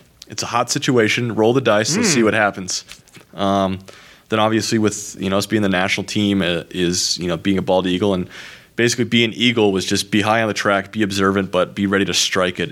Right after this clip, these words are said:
Speaker 1: at any moment. Um, what else th-, was there? Um, man, I, I mean, we had
Speaker 2: This
Speaker 1: some
Speaker 2: is even better
Speaker 1: Yeah.
Speaker 2: than I thought. I, th-, I
Speaker 1: Yeah.
Speaker 2: was just kinda joking, but this is way better than I even
Speaker 1: So
Speaker 2: expected.
Speaker 1: we were gonna have a
Speaker 2: <laughs>
Speaker 1: box with props where we were gonna have them roll out in a trench coat,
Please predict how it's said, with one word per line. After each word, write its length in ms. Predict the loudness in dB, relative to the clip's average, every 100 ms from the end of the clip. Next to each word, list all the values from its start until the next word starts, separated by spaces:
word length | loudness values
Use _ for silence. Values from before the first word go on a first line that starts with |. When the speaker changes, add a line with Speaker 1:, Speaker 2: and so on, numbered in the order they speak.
| -4
Speaker 1:
at 220 | -4 -2
any 160 | -2 0
moment. 380 | 2 0 -2 -6 -20 -20 -20 -6
Um, 500 | -2 0 0 -2 -6 -14 _ _ -20 _ _ _ _ -20 -20 -20 -20 -20 _ -2
what 180 | 0
else 240 | 2 0 -2
th-, 240 | -6 -4
was 180 | -4 0
there? 360 | 0 0 -2 -4 -14 -12 -6
Um, 580 | -2 -2 -2 -2 -6 -10 -20 _ _ _ _ -18 -18 _ _ _ _ _ _ _ _ _ _ _ _ _ _ _ _ -14
man, 240 | -8 -6
I, 200 | -4 -4
I 40 | 0
mean, 200 | 2 2
we 100 | 4
had 100 | 2
Speaker 2:
This 120 | 2
Speaker 1:
some 80 | 2
Speaker 2:
is 80 | 2
even 240 | 2 2
better 180 | 2 4
Speaker 1:
Yeah. 120 | 2
Speaker 2:
than 100 | 2
I 80 | 0
thought. 340 | 2 0 0
I, 160 | 2 2
th-, 60 | 6
I 60 | 6
Speaker 1:
Yeah. 40 |
Speaker 2:
was 120 | 6
just 240 | 2 -2 0
kinda 180 | 0 2
joking, 420 | 2 2 0 -2
but 140 | 0
this 160 | 0 0
is 120 | 0
way 200 | 2 2
better 240 | 2 2
than 140 | 2 2
I 60 |
even 120 | 2 4
Speaker 1:
So 160 | 4
Speaker 2:
expected. 360 | 4 2 0 4
Speaker 1:
we 60 |
were 60 | 6
gonna 100 | 6
have 100 | 6
a 100 | 6
Speaker 2:
<laughs> 120 | 8
Speaker 1:
box 240 | 8 6 -2
with 120 | 2
props 320 | 6 6 4
where 80 | 2
we 60 |
were 60 | 2
gonna 100 | 4
have 120 | 2
them 100 | 2
roll 160 | 4 6
out 140 | 4
in 60 | 2
a 40 |
trench 380 | -4 0 0 0
coat, 340 | 0 0 0